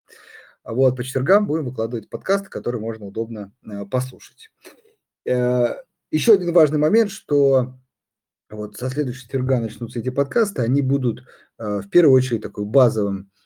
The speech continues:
вещам, э, посвящены, ну, такой, можно сказать, некий первый,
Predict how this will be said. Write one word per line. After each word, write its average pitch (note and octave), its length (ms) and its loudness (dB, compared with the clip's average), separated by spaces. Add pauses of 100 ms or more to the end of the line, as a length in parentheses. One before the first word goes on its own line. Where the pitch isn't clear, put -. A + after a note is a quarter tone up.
(120)
вещам, B2+ 520 0
э, C3 280 2
посвящены, C3 720 -6
ну, C#3+ 280 -4
такой, - 260 -20 (420)
можно G2 160 -14
сказать, - 260 -20
некий G2 240 -10
первый, A2 560 0